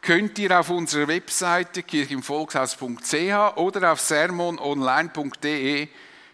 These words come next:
die Predigt über dieses wichtige Kapitel nachhören oder nachlesen.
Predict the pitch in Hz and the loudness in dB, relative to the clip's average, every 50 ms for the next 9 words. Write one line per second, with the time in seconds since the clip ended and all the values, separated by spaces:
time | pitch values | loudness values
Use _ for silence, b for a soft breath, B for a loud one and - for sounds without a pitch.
0 | B - 123 120 - 139 139 147 156 175 170 190 185 170 - - - B B B | B -8 -8 -6 -2 2 2 4 4 2 0 -2 -6 -8 -8 -14 -20 B B B
1 | B B B B 131 120 127 127 127 123 123 113 107 117 135 143 139 - - 147 | B B B B -6 -6 -4 -4 -4 -4 -4 -6 -6 -4 -6 -6 -6 -8 -8 -6
2 | 143 139 - - - 117 - - 123 123 120 - 123 110 107 107 107 120 147 - | -6 -6 -6 -6 -6 -6 -4 -6 -8 -8 -8 -10 -10 -6 -2 -2 0 0 -2 -4
3 | - 160 151 151 151 131 - 120 104 123 113 110 110 120 127 - - 101 117 120 | -4 -4 -4 -4 -6 -6 -10 -10 -8 -6 -6 -4 -2 -4 -4 -4 -6 -6 -4 -4
4 | 123 123 - - 92 67 - | -4 -6 -8 -10 -12 -16 -18